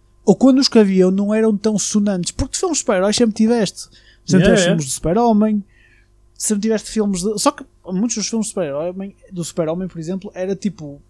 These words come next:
Speaker 1: quase que reboots deles próprios.
Speaker 2: Yeah.
Speaker 1: Opa, te foda-se, tu tens uma sa-, uma série do Spider-Man que existe desde dois mil e dois, dois mil e três, para aí. Na
Speaker 2: Uhum.
Speaker 1: altura com o Tobey Maguire, e depois levou re-,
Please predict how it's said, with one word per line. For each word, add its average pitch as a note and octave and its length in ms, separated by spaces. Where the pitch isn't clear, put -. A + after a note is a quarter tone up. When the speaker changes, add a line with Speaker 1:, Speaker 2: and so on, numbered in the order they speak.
Speaker 1:
quase F#3+ 240
que - 120
reboots F3+ 420
deles F#3 140
próprios. G3 380
Speaker 2:
Yeah. - 260
Speaker 1:
Opa, - 240
te - 100
foda-se, E3 280
tu F#3 100
tens F3+ 220
uma F#3 180
sa-, F#3 280
uma F3+ 180
série E3+ 340
do D3+ 120
Spider-Man E3 560
que - 120
existe F#3 260
desde G#3 220
dois A3 160
mil G3 180
e C#3 60
dois, G3 200
dois F3 80
mil E3 120
e D3 60
três, A#3 240
para C#3+ 140
aí. G3 200
Na E3 100
Speaker 2:
Uhum. - 40
Speaker 1:
altura D3 200
com - 60
o - 40
Tobey E3+ 220
Maguire, G#3+ 420
e A#3+ 40
depois E3 240
levou D#3+ 200
re-, D#3+ 160